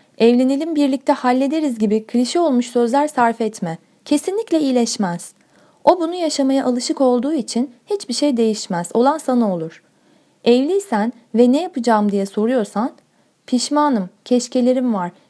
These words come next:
bilseydim evlenmezdim" kalıpları zarardan başka bir şey vermez.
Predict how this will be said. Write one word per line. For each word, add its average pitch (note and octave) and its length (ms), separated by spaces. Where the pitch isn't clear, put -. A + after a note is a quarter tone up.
bilseydim B3 540
evlenmezdim" A#3 760
kalıpları G3 500
zarardan B3+ 520
başka G#3+ 280
bir G3+ 60
şey D4+ 220
vermez. F#3+ 520